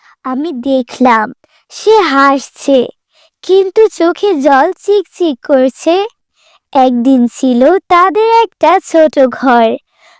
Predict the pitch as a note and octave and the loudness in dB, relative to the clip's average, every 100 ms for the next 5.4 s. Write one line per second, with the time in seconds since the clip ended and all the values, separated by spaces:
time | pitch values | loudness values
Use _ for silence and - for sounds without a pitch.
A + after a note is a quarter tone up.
0 | _ A#3 B3 A#3+ - C4 B3 - B3+ A#3 | _ 2 2 2 0 -2 -2 0 2 2
1 | B3+ F#4 C#4+ F4+ F#4+ A4 A#4 A#4 - G4+ | 0 0 0 2 2 2 2 -2 -2 -4
2 | C#4+ C#4+ C4+ B3+ C4+ A#3+ C4 A#3 A#3 - | 0 0 0 0 0 2 2 0 -2 -4
3 | A#3 G#3+ A3+ _ _ _ - _ A#3 A#3 | -2 -2 -8 _ _ _ -20 _ 0 2
4 | A#3+ C4+ C#4 D4+ D4 E4+ C4 B3 A3+ A3+ | 4 2 2 -2 0 0 0 0 -2 -6
5 | A#3 A3+ G#3+ | -6 -6 -6